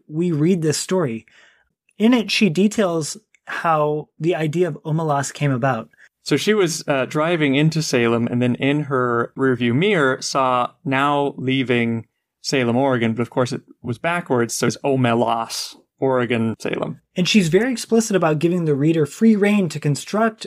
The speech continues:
Speaker 1: Omelas however they see fit. I think it's interesting how editorial choices like attaching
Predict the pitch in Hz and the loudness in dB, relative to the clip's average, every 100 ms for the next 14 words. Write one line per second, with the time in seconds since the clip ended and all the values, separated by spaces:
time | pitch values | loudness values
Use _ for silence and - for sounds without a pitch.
0 | - 165 156 151 143 143 160 160 156 147 | -6 0 2 2 2 0 2 2 4 0
1 | - 156 139 190 151 - - - _ 160 | -2 -6 -4 -2 -2 -4 -20 -20 _ 0
2 | 180 262 214 190 190 214 - 185 156 143 | 4 4 4 2 2 2 2 0 2 2
3 | 143 151 165 175 170 190 180 170 156 147 | 0 -2 -2 0 0 2 2 2 2 0
4 | 135 147 127 131 - 151 - 160 156 175 | 2 -2 -2 -2 -4 -8 -2 -2 -2 -4
5 | 160 156 | -2 -4